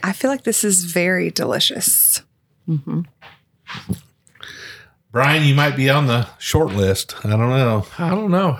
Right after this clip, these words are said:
Speaker 4: I wasn't expecting a lot. I was like, "You know what? I'm just gonna go simple, keep it pretty, pretty short and sweet, and, uh,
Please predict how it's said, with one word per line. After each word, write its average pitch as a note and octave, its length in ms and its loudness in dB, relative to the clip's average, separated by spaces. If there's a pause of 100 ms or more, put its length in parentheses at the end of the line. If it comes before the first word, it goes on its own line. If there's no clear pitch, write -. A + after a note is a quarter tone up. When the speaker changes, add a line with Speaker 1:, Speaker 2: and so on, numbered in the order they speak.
Speaker 4:
I C#3 140 -2
wasn't D3+ 320 4
expecting C3 480 -2
a A2 60 -2
lot. A2+ 220 0
I A#2+ 120 2
was C3 180 -4
like, B2+ 220 -2
"You C#3+ 60 -4
know E3+ 120 -2
what? F3 260 -2
I'm D#3 140 -2
just G3+ 160 -4
gonna A2+ 140 -2
go A2+ 180 -2
simple, C#3+ 580 0 (720)
keep - 200 -4
it A#2 180 -4
pretty, A2+ 340 -2 (200)
pretty A#2+ 160 -2
short A#2+ 320 -2
and A2+ 100 -2
sweet, A#2 520 -2
and, G#2+ 400 -4
uh, G#2+ 260 -2